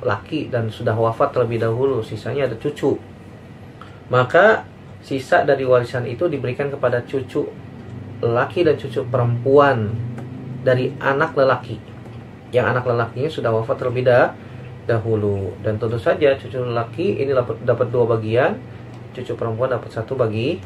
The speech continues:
bagian. Bisa ya? Bisa, insya Allah. Contoh kasus yang kedua, ada orang,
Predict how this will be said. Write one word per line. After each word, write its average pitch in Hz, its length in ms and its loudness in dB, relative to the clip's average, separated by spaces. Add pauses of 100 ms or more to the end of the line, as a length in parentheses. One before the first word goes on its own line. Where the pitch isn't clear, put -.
(120)
bagian. 98 720 -6 (160)
Bisa 113 160 -2
ya? 120 240 4 (400)
Bisa, - 240 -16 (400)
insya - 160 -6
Allah. - 160 -6 (840)
Contoh 151 320 6
kasus 147 400 4
yang 127 80 -2
kedua, 127 400 4 (880)
ada 156 320 8
orang, 156 380 4